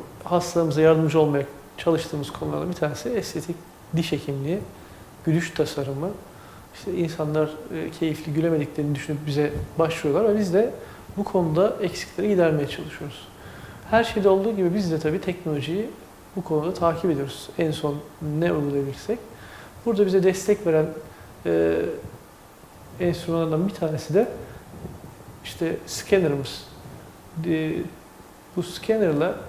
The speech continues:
eskiden kullandığımız, hatta bazı şeylerde hala kullanıyoruz, e, ölçüye, e, alternatif olarak dijital tarama yapıyoruz.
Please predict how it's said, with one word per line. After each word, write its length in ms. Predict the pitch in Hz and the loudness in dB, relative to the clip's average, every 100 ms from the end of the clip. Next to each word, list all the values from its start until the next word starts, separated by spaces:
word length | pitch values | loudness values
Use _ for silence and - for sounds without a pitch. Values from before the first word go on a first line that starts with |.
| - | -8
eskiden 340 | - - 170 160 - | -8 -2 -2 -2 0
kullandığımız, 540 | 165 160 151 139 - 165 | 2 2 0 -2 -6 -6
hatta 360 | 165 - 160 | -4 2 6
bazı 300 | 160 160 147 | 8 6 4
şeylerde 280 | - 151 147 | 0 -2 2
hala 280 | 165 147 143 | 2 2 0
kullanıyoruz, 580 | - 147 139 151 208 - - - - - - - | -2 -2 -2 -6 -8 -12 -16 -16 -14 -12 -12 -4
e, 40 | 85 80 - - - - 170 | -2 0 -2 -8 -16 -6 -2
ölçüye, 1400 | 160 160 196 175 - - - - - - - 160 156 156 - - - - - 208 185 | -2 0 2 2 -2 -14 -18 -20 -18 -20 -6 2 2 0 -8 -16 -20 -18 -16 -10 -2
e, 220 | 156 147 147 - - - - - - | 0 0 -2 -8 -12 -16 -20 -20 -4
alternatif 540 | 175 165 185 180 175 165 | 0 0 2 2 2 2
olarak 260 | 147 220 - - - - - - | 2 2 -2 -12 -16 -18 -14 -8
dijital 320 | 180 - 226 | -6 -2 -2
tarama 320 | 226 190 190 | 4 6 8
yapıyoruz. 500 | 165 - - - - | 6 2 -6 -10 -16